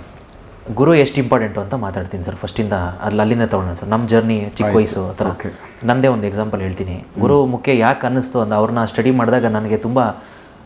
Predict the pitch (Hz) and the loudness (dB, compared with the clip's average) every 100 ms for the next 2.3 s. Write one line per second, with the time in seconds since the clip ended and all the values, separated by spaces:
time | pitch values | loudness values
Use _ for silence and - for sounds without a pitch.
0 | - - 127 - 139 117 101 92 90 87 | -8 -2 0 2 4 2 0 -6 -6 -8
1 | 87 - 107 101 90 - - 110 147 143 | -12 -12 -4 -4 -4 -12 -6 0 2 2
2 | 135 139 143 | 0 2 4